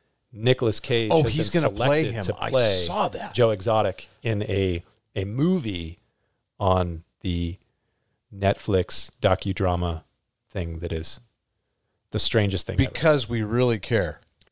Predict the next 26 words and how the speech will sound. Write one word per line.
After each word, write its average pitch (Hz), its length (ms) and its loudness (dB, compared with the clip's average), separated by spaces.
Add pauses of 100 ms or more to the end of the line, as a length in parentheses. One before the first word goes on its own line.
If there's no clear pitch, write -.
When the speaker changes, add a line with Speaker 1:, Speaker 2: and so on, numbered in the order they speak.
Speaker 1:
And 165 180 2
you 160 60 2
know 175 100 2
what? 175 140 0
I 180 140 2
think 254 240 -6
that - 220 4 (720)
Nicolas 202 560 -2
Cage, 156 400 0 (540)
having 143 360 2
seen 123 320 0
one 110 160 2
episode 113 380 2
of 90 60 -2
The 90 60 -8
Tiger 92 200 2
King, 87 220 -4
which 104 220 -2
I 107 120 4
do 104 140 0
not 120 160 0
recommend, 117 640 0
my 87 280 -4 (260)
faithful 87 320 -2
listeners, 85 440 -4 (640)
um, 110 360 2